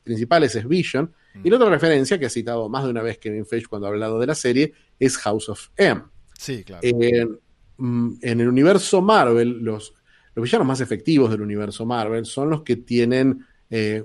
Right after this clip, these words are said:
Speaker 1: cierto aspecto heroico o empático, o sea, son un poco villanos y un poco no. Wanda empezó como una villana, eh, como también empezó Hawkeye, como también empezaron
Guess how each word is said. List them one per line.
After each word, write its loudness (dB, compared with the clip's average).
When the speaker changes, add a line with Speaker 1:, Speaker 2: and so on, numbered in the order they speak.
Speaker 1:
cierto 0
aspecto -2
heroico 4
o 0
empático, -2
o -12
sea, -10
son -4
un 0
poco 2
villanos 0
y -2
un -2
poco -10
no. 2
Wanda 0
empezó 2
como -4
una -8
villana, -10
eh, -14
como -10
también -6
empezó -4
Hawkeye, 2
como -6
también -2
empezaron -4